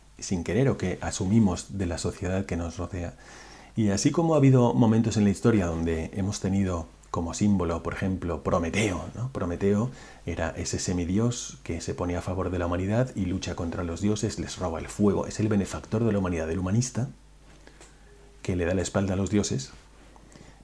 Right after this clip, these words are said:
que incluso engaña a la muerte. Entonces, por ejemplo, pues un médico que se va a Marruecos, a, en el siglo diecinueve, a entregar su vida, ese,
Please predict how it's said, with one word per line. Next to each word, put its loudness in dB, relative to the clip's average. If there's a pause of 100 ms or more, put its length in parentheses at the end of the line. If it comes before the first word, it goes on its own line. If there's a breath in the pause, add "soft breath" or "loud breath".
(100)
que -2
incluso -2
engaña -2
a -6
la -8
muerte. -4 (480 loud breath)
Entonces, -2
por -2
ejemplo, 2
pues -4
un 4
médico 2
que -2
se -2
va -2 (340 loud breath)
a -6
Marruecos, 0
a, -8
en -6
el -8
siglo 2
diecinueve, 2
a -2
entregar -2
su -2
vida, 2
ese, -10